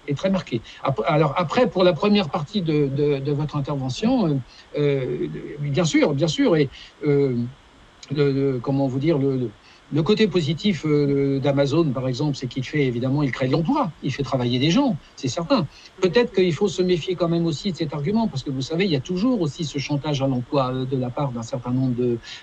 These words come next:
euh, d'entreprises, euh, d'un certain nombre de secteurs de l'économie. On nous dit, « Ah bah oui, mais si vous touchez à nos, à ce que nous faisons, euh, nous allons, euh, supprimer des emplois. » Oui, bah, bien sûr. Mais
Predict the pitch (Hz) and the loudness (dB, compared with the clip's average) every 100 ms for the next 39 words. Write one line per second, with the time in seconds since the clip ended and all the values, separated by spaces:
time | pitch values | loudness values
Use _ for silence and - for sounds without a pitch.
0 | 120 113 143 175 175 - 190 180 165 151 | -6 0 2 2 0 2 4 4 4 4
1 | 135 127 151 139 143 147 135 131 143 190 | 4 0 -2 0 2 2 0 -2 -2 0
2 | 185 147 139 143 135 196 202 156 170 190 | 0 2 0 0 0 2 2 2 2 2
3 | 185 202 226 208 165 - - - 160 160 | 6 10 10 8 0 -10 -20 -10 -4 -4
4 | 170 151 185 165 143 135 127 - - - | -4 -2 2 2 2 0 -4 -8 -18 -12
5 | 127 - 151 139 139 139 220 190 147 139 | -8 -2 0 0 -2 0 2 2 2 2
6 | 135 147 202 165 131 123 117 143 135 139 | 2 2 0 0 0 -2 -4 -6 -4 0
7 | 180 143 127 120 - - - - 151 226 | 2 2 -2 -6 -8 -10 -20 -6 0 2
8 | 147 110 131 165 247 160 - - 139 147 | 0 -2 -4 -2 0 -2 -4 -10 0 0